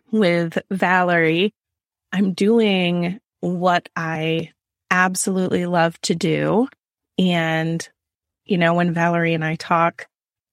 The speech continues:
it's like a pinch myself moment. It's like, "I can't believe that this is my life." <laughs> I can't believe that I get to, you know, talk on podcasts and talk with other people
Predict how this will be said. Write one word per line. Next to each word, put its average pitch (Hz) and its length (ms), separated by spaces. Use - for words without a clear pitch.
it's - 300
like 175 460
a 165 200
pinch 196 360
myself 190 540
moment. 180 340
It's - 160
like, 180 160
"I 185 80
can't 170 260
believe 160 260
that - 120
this - 200
is - 160
my 160 160
life." - 460
<laughs> - 180
I 240 80
can't 196 240
believe 175 280
that - 120
I 165 120
get 165 260
to, 156 400
you 170 160
know, 147 220
talk - 380
on 196 220
podcasts 185 840
and 160 340
talk 175 400
with 185 500
other 185 300
people 185 720